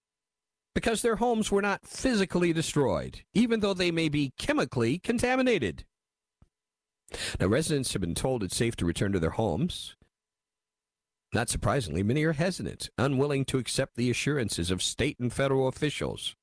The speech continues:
As a result, they're staying in hotels that are currently being paid for by Norfolk Southern, the rail company whose train derailed a couple of weeks ago.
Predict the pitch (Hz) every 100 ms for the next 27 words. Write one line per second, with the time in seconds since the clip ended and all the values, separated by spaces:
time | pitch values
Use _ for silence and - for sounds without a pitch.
0 | _ _ _ _ _ _ - - - -
1 | 92 92 104 95 120 95 _ _ - _
2 | _ _ - 165 - 160 151 147 147 -
3 | 175 65 - - - _ _ _ _ _
4 | _ _ _ _ _ _ - - 101 -
5 | 131 95 92 98 87 - 120 98 90 90
6 | 85 87 98 104 - - - 123 101 82
7 | 92 87 117 107 - 78 73 82 120 87
8 | - - 143 156 101 78 60 62 92 -
9 | - 80 85 - 76 73 64 113